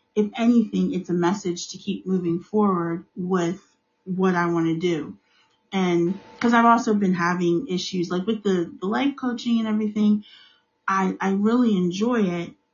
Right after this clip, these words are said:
but I really wanna make sure I'm helping people. I don't want to not be helping people. I don't, you know, like I s-, I've said earlier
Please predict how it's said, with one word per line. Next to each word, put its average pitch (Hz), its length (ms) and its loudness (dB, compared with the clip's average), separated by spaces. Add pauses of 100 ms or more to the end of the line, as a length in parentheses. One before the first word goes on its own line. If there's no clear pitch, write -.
(220)
but 220 280 0
I 226 100 -2
really 269 340 6
wanna 233 220 6
make 208 200 6
sure 208 160 -2
I'm 190 80 0
helping 196 380 -4
people. 180 240 -8
I 190 100 -2
don't 247 380 2
want 208 280 6 (260)
to 190 440 0 (160)
not 190 360 2
be 180 100 -8
helping 175 340 -8
people. - 440 -18 (500)
I 190 100 2
don't, 208 400 2
you 220 60 6
know, 202 120 6
like 208 200 0
I 202 60 2
s-, 208 260 -2
I've 185 100 -6
said - 320 -4
earlier 185 580 -2